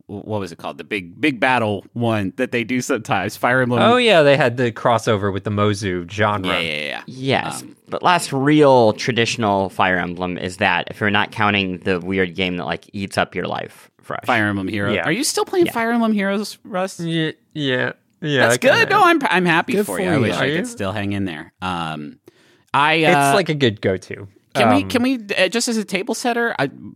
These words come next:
Speaker 1: 'cause I think we talked about Three Houses. Well, I mean, yeah, we've been doing this show for a hundred
Speaker 2: We
Speaker 1: years,
Speaker 2: must
Speaker 1: so
Speaker 2: have,
Speaker 1: we
Speaker 2: yeah.
Speaker 1: definitely talked about Three Houses.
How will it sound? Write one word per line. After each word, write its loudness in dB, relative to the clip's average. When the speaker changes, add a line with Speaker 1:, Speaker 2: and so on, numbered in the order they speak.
Speaker 1:
'cause -8
I 0
think -4
we -2
talked 0
about -4
Three -6
Houses. -6
Well, -4
I 0
mean, 6
yeah, 4
we've -4
been 0
doing 0
this -4
show -6
for -8
a -8
hundred -8
Speaker 2:
We -4
Speaker 1:
years, -6
Speaker 2:
must 0
Speaker 1:
so -4
Speaker 2:
have, -8
Speaker 1:
we -8
Speaker 2:
yeah. -4
Speaker 1:
definitely -6
talked -10
about -14
Three -14
Houses. -14